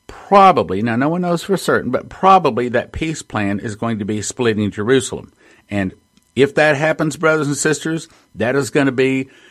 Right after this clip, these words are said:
America, specifically Trump, splitting Jerusalem. And if America splits Jerusalem, I have in the mouth of about twelve people now, nine on the video, twelve people that say that America will split Israel and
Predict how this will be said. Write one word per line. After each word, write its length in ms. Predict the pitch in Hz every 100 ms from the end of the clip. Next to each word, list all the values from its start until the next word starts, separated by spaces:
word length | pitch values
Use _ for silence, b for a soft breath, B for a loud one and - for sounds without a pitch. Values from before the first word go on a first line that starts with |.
| B B
America, 560 | 113 123 135 107 110 107
specifically 640 | - 117 127 110 98 104
Trump, 420 | - 165 113 -
splitting 540 | - - 151 135 135 120
Jerusalem. 560 | 120 131 131 95 76 - _ B B B
And 140 | 113
if 80 | 107
America 480 | 110 120 147 143 135
splits 460 | - 143 139 - -
Jerusalem, 580 | 139 147 151 156 156 - B
I 100 | B
have 220 | 104 131 131
in 80 |
the 80 | 127
mouth 360 | 131 139 135 -
of 220 | 113 113
about 400 | 113 120 107 -
twelve 580 | - 135 147 151 120 -
people 360 | - 87 87
now, 340 | 90 85 78 90
nine 340 | 107 117 117 110
on 120 | 95
the 80 | 85
video, 440 | 107 87 78 104 B B B
twelve 340 | 170 185 180
people 320 | 95 85 101
that 180 | 110 92
say 240 | - 127 120
that 240 | 107 - _ _
America 440 | - 120 139 147 113
will 140 | 110
split 520 | 110 - 156 165 - _ _ -
Israel 520 | 156 156 151 151 160 B B -
and 440 | 139 147 143 135